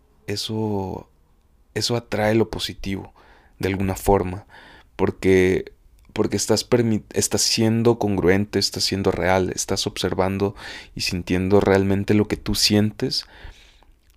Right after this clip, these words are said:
sin máscaras, sin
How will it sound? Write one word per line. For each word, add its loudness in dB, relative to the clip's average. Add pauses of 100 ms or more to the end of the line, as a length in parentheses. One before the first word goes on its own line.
(360)
sin -2
máscaras, 4
sin -6